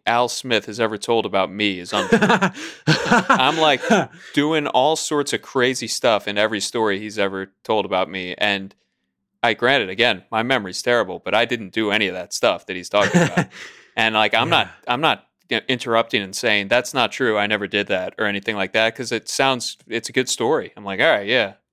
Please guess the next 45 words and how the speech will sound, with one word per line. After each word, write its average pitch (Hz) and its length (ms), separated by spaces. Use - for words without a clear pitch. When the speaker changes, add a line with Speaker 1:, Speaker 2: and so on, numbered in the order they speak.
Speaker 1:
What 131 120
a 135 60
great 139 240
time. 120 460
What 143 140
a 160 40
great, 147 240
Speaker 2:
<laughs> - 0
Right. 202 380
Speaker 1:
that 135 80
was 147 100
Speaker 2:
Happy 190 140
Speaker 1:
such 202 80
Speaker 2:
we're 175 60
Speaker 1:
a - 20
great - 220
Speaker 2:
friends. 143 100
Speaker 1:
night." 143 300
Yeah, 110 340
what 135 100
a 165 40
great 156 220
night 190 200
Speaker 2:
<laughs> 190 180
Speaker 1:
when 180 140
I 110 80
did 123 220
that 101 180
stuff. 120 440
So 113 220
is 110 120
that 123 160
stolen, 139 520
li-, 120 220
you 117 100
know, 117 120
something 123 400
too? 139 280
Speaker 2:
Ah, 170 220
Speaker 1:
Stolen, 127 440
Speaker 2:
stolen 196 260
Speaker 1:
uh, 165 80
Speaker 2:
clout 180 560
from 147 180
stories. 170 600